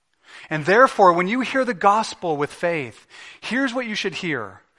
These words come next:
You should hear the sound of your sins vanishing. Right now, when you hear the good news with faith, that this is what Christ has done, you should hear the sound of your sins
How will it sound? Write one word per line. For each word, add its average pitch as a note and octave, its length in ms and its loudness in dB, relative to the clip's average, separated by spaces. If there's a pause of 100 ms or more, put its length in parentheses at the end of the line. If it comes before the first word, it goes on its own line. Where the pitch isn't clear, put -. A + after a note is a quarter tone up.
(260)
You F#3 240 -6
should G#3+ 220 -6
hear F3+ 300 -2
the E3 120 -8
sound F3+ 520 0
of C3 200 -10
your D3 220 -4
sins A#2 560 -10 (260)
vanishing. G2+ 640 -14 (1600)
Right F3+ 220 6
now, B3 440 4 (300)
when E3+ 200 -2
you C4 140 2
hear C#4+ 300 4
the G#3+ 120 0
good A#3+ 200 2
news B3+ 280 2
with A3+ 160 2
faith, C4+ 340 8 (260)
that A3 380 4
this B3+ 140 6
is - 80 -8
what C4+ 180 10
Christ C4+ 380 6
has C4 100 0
done, C#4 320 8 (180)
you A#3+ 140 4
should C#4 160 2
hear B3+ 160 6
the A#3 100 4
sound C4+ 480 10
of A3+ 140 8
your B3+ 240 10
sins B3 480 2